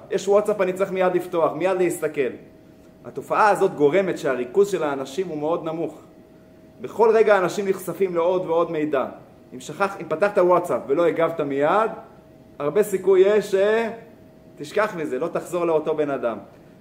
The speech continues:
אז לכן, להתנתק מדי פעם זה דבר מאוד חשוב. דבר שעוזר מאוד לאדם. יש את השבת שאנחנו מתנתקים, אבל אני מדבר לא להתנתק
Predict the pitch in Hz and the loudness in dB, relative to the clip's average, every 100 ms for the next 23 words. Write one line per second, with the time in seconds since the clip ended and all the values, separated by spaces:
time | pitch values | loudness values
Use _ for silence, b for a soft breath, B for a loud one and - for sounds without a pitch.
0 | - 117 131 196 220 190 185 185 185 139 | -12 -8 -6 -2 2 2 2 -6 -8 -4
1 | 147 147 151 175 202 170 160 165 160 156 | -4 -4 -4 -2 -2 -4 -4 -4 -2 -2
2 | 143 131 127 139 131 127 127 120 - 107 | -2 -4 -2 -2 -2 -8 -10 -18 -16 -16
3 | - - - - - - - - 117 160 | -18 -20 -20 -20 -20 -20 -20 -14 -4 -2
4 | 170 160 131 131 165 156 147 143 131 120 | 0 2 2 2 0 0 0 2 2 0
5 | 120 120 139 135 127 123 147 - 131 127 | 0 -2 -6 -6 -6 0 0 0 -6 -6
6 | 123 123 123 - 202 190 175 - B B | -8 -10 -14 2 2 2 -4 -16 B B
7 | B 120 123 208 208 196 214 202 - - | B -12 2 4 4 4 2 0 -10 -20
8 | - - - 151 202 170 160 180 180 180 | -20 -20 -12 -6 -4 -2 0 2 4 4
9 | 175 156 - 156 147 | 2 -4 -2 0 0